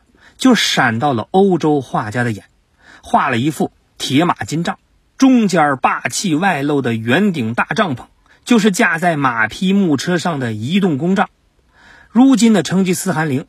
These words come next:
还复刻了这一景象。即使后来不常搬家和打仗，骨子里的露营技能还是不能丢的。比如，中国的辽元金都在一定程度上保留了露营制度。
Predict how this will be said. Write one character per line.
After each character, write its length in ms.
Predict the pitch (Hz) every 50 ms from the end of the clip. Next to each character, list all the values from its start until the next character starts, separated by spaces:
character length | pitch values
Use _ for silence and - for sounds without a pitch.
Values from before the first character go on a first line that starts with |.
| _ _
还 200 | - - 135 147
复 280 | 135 - 180 143 117
刻 120 | 107 - 123
了 120 | 113 110
这 80 | - 127
一 100 | 127 123
景 180 | 117 107 95
象。 200 | 92 - 170 - - _ _ _ _ _ _ _ _ _ _ _ _ _ _ _ _ _ _
即 220 | - 226 294 294 247
使 160 | - 196 175
后 180 | - - 214
来 160 | 185 170 175 180
不 240 | 175 - 214 208
常 240 | - - 160 156 170
搬 240 | 165 170 170 160 151
家 160 | 156 151 139
和 140 | 127 - 151
打 160 | 123 - -
仗， 160 | - 143 143 - _ _ _ _ _ _ - _ _ _
骨 260 | - 202 254 285 294
子 100 | 233 254
里 120 | 170 160
的 140 | 147 156 156
露 220 | 180 226 208 175 147
营 200 | 156 175 202 190
技 200 | - - 160 131
能 200 | 120 123 151 139
还 220 | - - 123 160
是 140 | 151 - 156
不 160 | - - 117
能 160 | 120 151 156
丢 180 | - 160 175 180
的。 140 | - - - _ _ _ _ _ _ _ _ _ -
比 80 | 127
如， 240 | 127 120 123 139 - _ _ _ _ _ _ _ _ _
中 320 | - 247 262 262 247 220 180
国 160 | 160 165 156
的 100 | 143 123
辽 340 | 113 110 127 147 165 165 147
元 280 | 135 131 147 147 135
金 240 | 120 170 165 170 - - _ _
都 120 | - 220 214
在 120 | 214 196
一 160 | 196 202 208
定 180 | 196 233 208 175
程 300 | - - - 165 214 247
度 140 | 240 202 147
上 180 | 147 131 - _ _ _
保 240 | - 127 117 107 107
留 160 | 107 110 120
了 160 | 127 117 104 104
露 240 | 120 156 139 113
营 180 | 107 113 143 185
制 160 | 175 233 156
度。 160 | 107 98 -